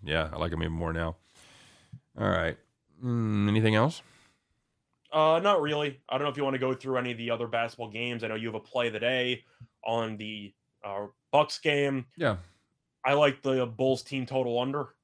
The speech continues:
Speaker 1: Okay.
Speaker 2: at one oh seven and a half.
Speaker 1: Okay.
Speaker 2: Milwaukee's defense in the playoffs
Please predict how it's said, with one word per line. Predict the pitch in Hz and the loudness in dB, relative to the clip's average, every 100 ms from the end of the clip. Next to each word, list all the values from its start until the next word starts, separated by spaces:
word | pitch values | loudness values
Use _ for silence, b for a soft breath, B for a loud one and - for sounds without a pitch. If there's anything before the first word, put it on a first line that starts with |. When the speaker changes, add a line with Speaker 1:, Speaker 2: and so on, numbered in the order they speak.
| _ - | _ -4
Speaker 1:
Okay. | 104 107 | -2 -2
Speaker 2:
at | 110 | -4
one | 120 | -4
oh | 113 | -4
seven | - 117 117 | -2 -2 -2
and | 107 | -6
a | |
half. | 113 120 120 - _ - | -4 -6 -8 -16 _ -6
Speaker 1:
Okay. | 90 113 _ _ _ _ _ 117 | -6 -6 _ _ _ _ _ -18
Speaker 2:
Milwaukee's | 127 123 131 127 127 107 | -6 2 2 2 -6 -6
defense | 131 117 123 117 | -6 -4 -4 -4
in | |
the | 120 | -10
playoffs | - 120 120 117 113 - | -4 -2 2 0 -2 -12